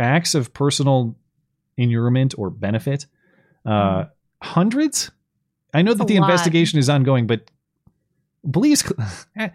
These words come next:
Speaker 1: let's hear a little more detail on this. Hundreds of cases of theft, effectively. You've just uncovered this magically. It has nothing to do
Speaker 2: Yeah, yeah.
Speaker 1: with the Pfizer video at all.
Speaker 2: <laughs>
Speaker 1: Okay, so all of that I'll, I'll, I'll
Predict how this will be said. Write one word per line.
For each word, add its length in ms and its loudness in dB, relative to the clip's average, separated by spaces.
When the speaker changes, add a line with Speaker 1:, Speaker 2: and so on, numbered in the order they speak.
Speaker 1:
let's 160 -2
hear 160 2
a 40 4
little 200 4
more 180 4
detail 500 0
on 180 -4
this. 340 -4
Hundreds 640 0
of 140 -2
cases 360 0
of 100 -8
theft, 360 -2
effectively. 600 -8
You've 260 0
just 280 0
uncovered 420 0
this 160 -6
magically. 420 -2
It 40 -4
has 100 -4
nothing 240 2
to 60 2
do 160 -2
Speaker 2:
Yeah, 160 2
yeah. 300 -6
Speaker 1:
with 240 0
the 120 0
Pfizer 420 -2
video 500 -2
at 140 -6
all. 200 -10
Speaker 2:
<laughs> 80 -4
Speaker 1:
Okay, 300 0
so 520 0
all 220 2
of 100 2
that 240 2
I'll, 240 2
I'll, 500 -2
I'll 380 -2